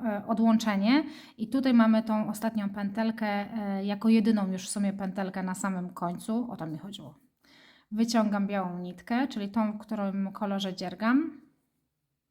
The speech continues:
I zawiązuję sobie w ten sposób. Na razie tak, tylko na raz. Drugi raz zawiążę sobie w momencie, kiedy będę już z drugiej strony i kiedy przerobię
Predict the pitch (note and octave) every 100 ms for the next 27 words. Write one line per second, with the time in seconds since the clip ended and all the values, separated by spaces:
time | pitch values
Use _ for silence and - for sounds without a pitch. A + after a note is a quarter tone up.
0 | _ _ _ _ _ A#3+ C#4+ B3 G3+ F3
1 | E3+ B2+ F#3 G3+ A3 G#3+ - G#3 G#3 -
2 | G3+ C#3+ - _ _ _ _ _ _ _
3 | _ _ _ C#4+ A3 G3 F3 - - -
4 | _ _ _ _ - C4 G#3+ G3 F3 A#3+
5 | A#3+ - - _ _ _ _ _ _ _
6 | _ _ - C4+ B3+ B3 A3+ A3 A3+ A3
7 | G#3+ A3+ G#3+ G#3 G3+ G#3 G3+ G3+ F#3+ F#3+
8 | F#3 F3 E3 F3 E3+ G#3 C4 D4+ D#4 -
9 | D#4 D#4+ - A#3 A#3+ A#3 A3 - - A#3
10 | A3+ G3+ G#3+ G#3+